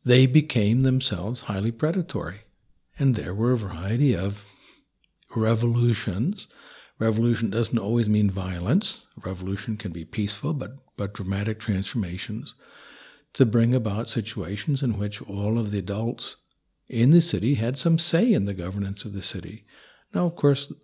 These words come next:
with that also came responsibilities to the city in the form of taxes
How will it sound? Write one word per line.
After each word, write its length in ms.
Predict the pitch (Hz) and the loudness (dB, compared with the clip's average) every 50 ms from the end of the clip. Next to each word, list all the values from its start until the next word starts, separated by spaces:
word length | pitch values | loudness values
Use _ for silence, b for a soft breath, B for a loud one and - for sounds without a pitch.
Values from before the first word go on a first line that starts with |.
| - | 0
with 240 | 139 127 120 - - | 2 2 2 2 2
that 240 | 139 131 135 - - | 0 0 0 -2 -4
also 420 | 110 110 117 139 151 - - 156 | -2 0 2 2 2 2 0 -2
came 300 | 135 - - 107 107 113 | 0 0 -4 -2 0 0
responsibilities 960 | 123 123 - - - 104 107 117 - - 117 107 131 151 165 151 139 127 117 - | 0 -2 -4 -4 -4 -2 -2 -2 -2 -2 -2 0 2 4 4 4 2 0 -2 -2
to 120 | - 123 | -4 -4
the 140 | 104 104 101 | -4 -4 -4
city 260 | - - 98 90 110 | -4 -4 -4 -4 -2
in 100 | 135 135 | -2 -2
the 80 | 120 104 | -4 -4
form 300 | - - - 85 90 92 | -6 -8 -8 -8 -8 -8
of 200 | 104 104 - - | -8 -10 -12 -12
taxes 640 | - 92 85 87 - - - 110 120 156 165 - | -10 -10 -10 -10 -10 -8 -8 -6 -6 -6 -8 -12